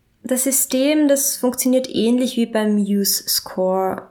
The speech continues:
Ähm, du zahlst einen monatlichen Beitrag und damit bekommst du Zugriff auf den Gesamtbestand der Notenbibliothek. Und du kannst diese Noten downloaden.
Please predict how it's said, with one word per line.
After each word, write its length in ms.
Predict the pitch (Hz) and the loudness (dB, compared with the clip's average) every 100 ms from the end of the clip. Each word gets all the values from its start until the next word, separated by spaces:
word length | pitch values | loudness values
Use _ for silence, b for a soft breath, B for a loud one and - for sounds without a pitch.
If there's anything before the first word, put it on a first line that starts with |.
| - | -4
Ähm, 640 | 196 190 190 190 196 196 B B B B _ _ | -2 -2 -4 -4 -6 -8 B B B B _ _
du 100 | - | -8
zahlst 320 | 202 233 226 - | -4 -2 -2 0
einen 200 | 214 208 | 0 2
monatlichen 520 | 214 220 214 185 196 | 2 0 0 -2 0
Beitrag 680 | 233 294 - 269 262 262 | 0 -2 -2 0 2 2
und 200 | 226 208 | 0 -2
damit 300 | 208 202 202 | -2 -2 -2
bekommst 400 | 208 - 196 202 | -6 -4 -4 -2
du 100 | 208 | -6
Zugriff 680 | 208 226 - 226 220 - - | -4 -6 -2 -4 -4 -6 -12
auf 260 | - 190 190 | -6 -6 -4
den 300 | - 196 190 | -4 -2 0
Gesamtbestand 1200 | 190 - 190 196 - 202 - 196 185 185 185 - b b b b _ | -2 -2 -2 -4 -6 -4 -2 -2 -2 -4 -10 -18 b b b b _
der 100 | 214 | -4
Notenbibliothek. 1160 | 208 185 190 190 185 180 175 170 - 180 180 - - _ _ _ _ _ _ - | 0 0 0 -2 -4 -2 -4 -4 -4 -4 -6 -12 -20 _ _ _ _ _ _ -4
Und 200 | 226 226 | -2 0
du 80 | 233 | -2
kannst 320 | 226 208 - | -2 -4 -4
diese 200 | 190 202 | -2 -2
Noten 560 | 185 190 185 190 196 - _ _ | -2 -2 -4 -4 -4 -10 _ _
downloaden. 840 | 160 170 175 175 170 170 - - | -2 0 0 0 -2 -2 -6 -10